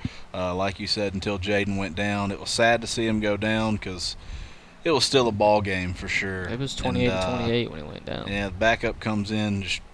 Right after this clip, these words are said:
Speaker 1: he really couldn't get nothing going. You know,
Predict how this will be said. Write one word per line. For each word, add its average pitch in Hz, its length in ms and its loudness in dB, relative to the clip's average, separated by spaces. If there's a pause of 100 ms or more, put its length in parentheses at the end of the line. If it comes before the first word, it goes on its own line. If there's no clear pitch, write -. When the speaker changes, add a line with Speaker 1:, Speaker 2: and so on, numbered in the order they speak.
(180)
Speaker 1:
he 92 120 -10
really 107 280 0
couldn't 95 240 -6
get 98 160 -8
nothing 98 320 -4
going. 95 480 -4 (140)
You 82 120 -12
know, 85 240 -10